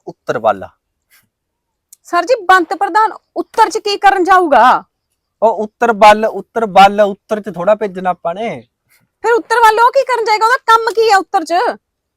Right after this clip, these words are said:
Speaker 1: ਆਪਾਂ ਨੇ ਸਵਾਲ ਕੱਢਣਾ, ਫਿਰ ਉਹਨੂੰ ਭੇਜਣਾ ਤਾਂ ਪੈਣਾ।
Speaker 2: ਲੈ, ਕਮਾਲ ਕਰਦੇ ਆ ਸਰ ਜੀ, ਕੋਈ ਹੋਰ ਬੰਦੇ ਨੂੰ ਭੇਜ ਲਓ।
Speaker 1: ਹੋਰ ਕਿਹਨੂੰ ਭੇਜੀਏ? ਹੁਣ ਬੰਤ ਕਹੇ ਲੱਗਦਾ, ਉਹਨੂੰ ਹੀ ਭੇਜਾਂਗੇ।
Speaker 2: ਕਿੱਧਰ ਨੂੰ ਗਿਆ ਫਿਰ ਉਹ?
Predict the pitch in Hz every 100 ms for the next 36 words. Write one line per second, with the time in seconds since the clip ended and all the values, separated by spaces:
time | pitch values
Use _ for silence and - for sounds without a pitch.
0 | _ _ - - - 285 220 202 202 214
1 | 202 208 240 226 220 240 262 202 208 208
2 | 214 202 196 202 _ _ _ _ _ _
3 | _ _ _ - 202 180 _ - 294 339
4 | 349 330 285 262 254 262 233 277 381 330
5 | 370 370 359 381 359 440 415 370 359 -
6 | _ _ _ _ _ _ _ - 196 226
7 | 226 233 254 247 214 214 226 208 208 -
8 | 220 202 208 202 196 208 - _ _ _
9 | 180 254 294 269 185 147 139 139 _ _
10 | _ _ _ _ _ - 269 494 508 427
11 | 349 349 330 311